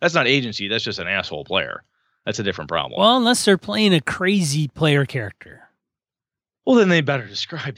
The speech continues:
Speaker 1: that. <laughs>
Speaker 2: Yeah.
Speaker 1: Yeah, I
Speaker 2: Tell
Speaker 1: can
Speaker 2: me
Speaker 1: see
Speaker 2: how you're
Speaker 1: that.
Speaker 2: gonna get to the moon or space or whatever.
Speaker 1: Yeah, I mean, obviously, you
Speaker 2: "I'm
Speaker 1: can
Speaker 2: gonna go to nasa." Okay,
Speaker 1: Uh,
Speaker 2: great. We'll get to you in, like, twenty sessions.
Speaker 1: Yes. <laughs> <sighs> Anyway, I think,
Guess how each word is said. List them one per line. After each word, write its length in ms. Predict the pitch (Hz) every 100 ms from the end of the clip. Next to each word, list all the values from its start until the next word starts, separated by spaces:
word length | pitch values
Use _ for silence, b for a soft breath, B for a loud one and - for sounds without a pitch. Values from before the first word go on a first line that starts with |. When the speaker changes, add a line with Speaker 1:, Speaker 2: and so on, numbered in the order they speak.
| -
Speaker 1:
that. 300 | 113 135 - -
<laughs> 120 | -
Speaker 2:
Yeah. 280 | 311 254 123
Speaker 1:
Yeah, 160 | 160 127
I 60 | 135
Speaker 2:
Tell 120 | 220
Speaker 1:
can 40 |
Speaker 2:
me 60 | 214
Speaker 1:
see 40 |
Speaker 2:
how 60 | 190
you're 140 | 202
Speaker 1:
that. 60 | 196
Speaker 2:
gonna 100 | 196
get 160 | 185 190
to 120 | -
the 160 | 160 143
moon 400 | 147 175 156 120
or 100 | 101
space 580 | - - 147 113 95 -
or 120 | 101
whatever. 500 | 131 135 107 87 - _ _ _ -
Speaker 1:
Yeah, 300 | 147 101 107
I 60 | -
mean, 340 | 131 101 95 _
obviously, 420 | 87 76 71 80
you 100 | 87
Speaker 2:
"I'm 40 | 254
Speaker 1:
can 40 | 285
Speaker 2:
gonna 180 | 277
go 120 | 269 269
to 80 | 262
nasa." 640 | 262 269 262 - 160 101 - _ _ 143
Okay, 240 | 180 156 147
Speaker 1:
Uh, 40 |
Speaker 2:
great. 340 | 160 156 131 - _
We'll 140 | 156
get 160 | 165 175
to 100 | -
you 180 | 170 165
in, 180 | 151 127
like, 300 | 123 117 110
twenty 240 | - 156
sessions. 680 | 147 135 123 - 82 - - _ _ _ -
Speaker 1:
Yes. 340 | - - - 208
<laughs> 40 | - 180 - - - _ _ _ _ _ _ _ _ _ _ _ _ _ _ _ _ _ _ B B B B B
<sighs> 540 | 214 170 120 B B
Anyway, 500 | - 233 190 95 90 -
I 80 | 156
think, 480 | - 208 - -